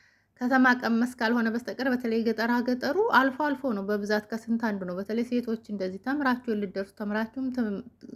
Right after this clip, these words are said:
ማለት ትዳር ነው የምትይዙት ምናምን በሚባል፣ እ፣ ብዙ ከትምህርት ገበታ ሰ-፣ ትምህርት ሳትማሩ፣ እ፣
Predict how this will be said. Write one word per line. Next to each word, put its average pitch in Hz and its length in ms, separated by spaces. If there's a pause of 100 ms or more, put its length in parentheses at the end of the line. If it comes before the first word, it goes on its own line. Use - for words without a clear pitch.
(120)
ማለት 240 280
ትዳር 220 320
ነው 190 100
የምትይዙት - 380
ምናምን 208 340
በሚባል፣ 233 480 (920)
እ፣ - 80 (240)
ብዙ 247 300
ከትምህርት 247 560
ገበታ 214 400
ሰ-፣ 196 200
ትምህርት 226 380
ሳትማሩ፣ 202 640 (220)
እ፣ 202 140